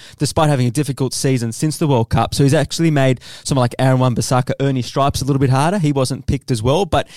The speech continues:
that team seems like classic Gareth Southgate in actually backing Trippier after, you know, the,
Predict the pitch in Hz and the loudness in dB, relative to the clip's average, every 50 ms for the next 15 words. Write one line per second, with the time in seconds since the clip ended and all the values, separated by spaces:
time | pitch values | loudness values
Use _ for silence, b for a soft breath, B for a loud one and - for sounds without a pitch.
0 | B B B B - 135 175 - - - - 202 170 - - 170 151 143 - - | B B B B -4 -2 -2 -2 -2 -2 -2 -2 -2 0 0 0 0 0 -2 -4
1 | _ _ - - - 139 - - - - 135 123 113 - - - 131 131 131 - | _ _ -8 -4 -4 -2 -2 -4 -4 0 0 0 2 0 0 0 2 0 0 0
2 | - 117 107 - 110 120 120 123 123 - 147 123 123 123 113 b b b b b | -2 -4 -4 -4 -6 -6 -6 -6 -6 -8 -8 -6 -4 -6 -6 b b b b b
3 | _ _ - 151 156 - - 143 127 - - 156 - 151 120 104 104 - 151 b | _ _ -2 -2 -2 -2 -2 -4 -4 -2 -4 -4 -2 -2 -2 -2 -4 -6 -8 b
4 | b b b b b - 120 117 123 - - 139 127 123 120 117 - _ - 151 | b b b b b -4 -4 -4 -4 -6 -4 -2 0 0 0 -2 -4 _ -8 -6
5 | 147 127 113 113 - - 127 - _ - 135 | -4 -2 -2 -4 -6 -10 -20 -16 _ -6 -4